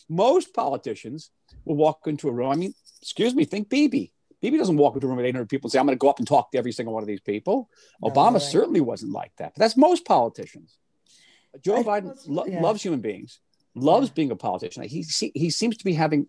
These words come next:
Speaker 1: I've never seen a politician enjoy himself the way he does. Just enjoy it. Um, voluble, as you know, um, and, um, full of aphorisms. Uh, most of his aphorisms would always begin,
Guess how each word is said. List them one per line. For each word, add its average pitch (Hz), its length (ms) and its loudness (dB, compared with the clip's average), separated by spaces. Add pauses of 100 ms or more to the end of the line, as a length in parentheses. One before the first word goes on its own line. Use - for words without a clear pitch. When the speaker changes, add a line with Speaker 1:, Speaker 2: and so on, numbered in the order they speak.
(180)
Speaker 1:
I've 143 240 0
never 220 160 4
seen 202 160 0
a 170 40 0
politician 156 380 2
enjoy 151 380 4
himself - 420 -2
the - 80 -10
way 104 140 -8
he - 80 -10
does. - 240 -14
Just - 320 -4
enjoy 240 320 6
it. - 180 -2 (920)
Um, 139 480 2 (100)
voluble, 123 840 -4 (160)
as 113 200 -12
you 107 120 -12
know, 95 400 -6
um, 117 500 0 (100)
and, 131 720 0
um, 120 500 -2 (1500)
full 220 280 2
of 190 100 2 (120)
aphorisms. 131 800 -4 (280)
Uh, 117 220 -4
most 165 300 0
of 175 80 2
his 147 100 2
aphorisms 139 600 0
would 127 100 -2
always 135 240 0
begin, 127 600 -6